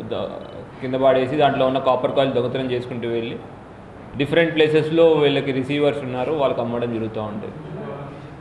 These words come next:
అయితే వీళ్ళు డిఫరెంట్ ప్లేసెస్ నుంచి ఉన్నారు. మనకి ఇది, ఆ, మీకు లిస్ట్ ఇచ్చిన నిందితుల ప్రకారం చూస్తే ఒకతను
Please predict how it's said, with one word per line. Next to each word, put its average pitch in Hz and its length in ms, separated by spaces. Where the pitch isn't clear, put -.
అయితే 139 580
వీళ్ళు 156 360
డిఫరెంట్ 165 360
ప్లేసెస్ 156 340
నుంచి 143 160
ఉన్నారు. 139 260
మనకి 139 240
ఇది, 127 360
ఆ, 117 380
మీకు 123 120
లిస్ట్ 123 300
ఇచ్చిన 135 360
నిందితుల 139 340
ప్రకారం 139 420
చూస్తే 135 420
ఒకతను 135 460